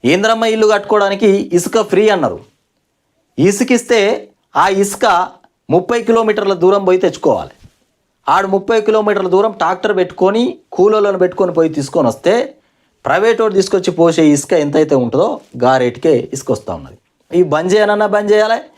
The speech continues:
లేకపోతే వీళ్ళకైనా చెప్పి పోయించాలి. ఎట్లా పెట్టి ముప్ప తిప్పలే. నువ్వు ఇచ్చిన ఇసుక ఫ్రీ అయితే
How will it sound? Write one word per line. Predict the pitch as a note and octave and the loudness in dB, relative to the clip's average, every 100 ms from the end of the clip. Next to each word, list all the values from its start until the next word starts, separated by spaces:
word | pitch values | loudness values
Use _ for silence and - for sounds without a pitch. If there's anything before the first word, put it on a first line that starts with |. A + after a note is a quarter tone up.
| _ - | _ -4
లేకపోతే | F#3 G#3 F#3 | -2 0 2
వీళ్ళకైనా | F3 G#3+ G#3 G#3 | 2 2 2 0
చెప్పి | F#3 F#3+ A3+ | 0 0 -2
పోయించాలి. | G3 F3 C3 G2 E2+ - _ _ _ _ _ _ _ _ _ | 0 0 0 -2 -6 -8 _ _ _ _ _ _ _ _ _
ఎట్లా | D3+ F3+ A#3 | 0 0 0
పెట్టి | A3+ A3 | 0 0
ముప్ప | A#3 G#3 A3 | 0 0 0
తిప్పలే. | G3+ G3+ G3 - - _ _ _ - | -2 0 -2 -4 -10 _ _ _ -2
నువ్వు | F3+ G3+ | 0 0
ఇచ్చిన | G3 A3+ | 0 0
ఇసుక | A3 F#3+ A3 A3+ | 2 0 -2 -2
ఫ్రీ | G3+ G3+ A3 | 0 2 2
అయితే | G#3+ G#3 | 2 2